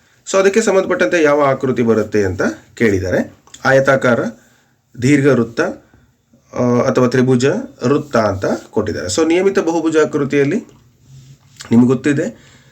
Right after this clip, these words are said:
ಕೋನಗಳು ಮತ್ತು ಬಾಹುಗಳು ಸಮ ಇರ್ತವೆ ಅಂತ. So ಕೋನಗಳು, ಬಾಹುಗಳು ಬಂದು ಈ ಎಲಿಪ್ಟಿಕಲ್ ಅಥವಾ ಸರ್ಕಲ್ ಅಲ್ಲಿ ನಮಗೆ ಸಿಗೋದಿಲ್ಲ. So ಆಪ್ಷನ್ ಬಿ ಮತ್ತೆ ಡಿ ತೆಗೆದ್ರೆ ಇನ್ನು ಆಯತ ಮತ್ತು ತ್ರಿಭುಜ ಏನಿದೆ ಅವುಗಳಲ್ಲಿ ತ್ರಿಭುಜ ಸರಿಯಾದ ಉತ್ತರ.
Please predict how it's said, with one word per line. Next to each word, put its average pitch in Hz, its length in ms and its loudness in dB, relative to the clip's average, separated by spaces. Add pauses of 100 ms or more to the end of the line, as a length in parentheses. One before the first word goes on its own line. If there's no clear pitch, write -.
(260)
ಕೋನಗಳು 147 460 2
ಮತ್ತು 131 260 -2
ಬಾಹುಗಳು 123 460 0 (220)
ಸಮ 123 220 0
ಇರ್ತವೆ 107 380 0
ಅಂತ. 98 140 -6
So 175 200 -4
ಕೋನಗಳು, 190 420 -2
ಬಾಹುಗಳು 170 460 0
ಬಂದು 165 520 0
ಈ 139 380 0
ಎಲಿಪ್ಟಿಕಲ್ 143 640 -2
ಅಥವಾ 131 340 0
ಸರ್ಕಲ್ 131 400 0
ಅಲ್ಲಿ 123 180 2
ನಮಗೆ 117 280 0
ಸಿಗೋದಿಲ್ಲ. 113 480 -2
So 131 80 -2
ಆಪ್ಷನ್ 117 280 -2
ಬಿ 135 160 0
ಮತ್ತೆ 120 220 0
ಡಿ 117 160 2
ತೆಗೆದ್ರೆ 117 340 -2
ಇನ್ನು 156 140 0
ಆಯತ 123 300 0
ಮತ್ತು 117 280 -2
ತ್ರಿಭುಜ 113 340 -2
ಏನಿದೆ 104 720 -4 (420)
ಅವುಗಳಲ್ಲಿ 135 440 2 (420)
ತ್ರಿಭುಜ 202 300 0 (240)
ಸರಿಯಾದ 107 480 -2
ಉತ್ತರ. - 340 -6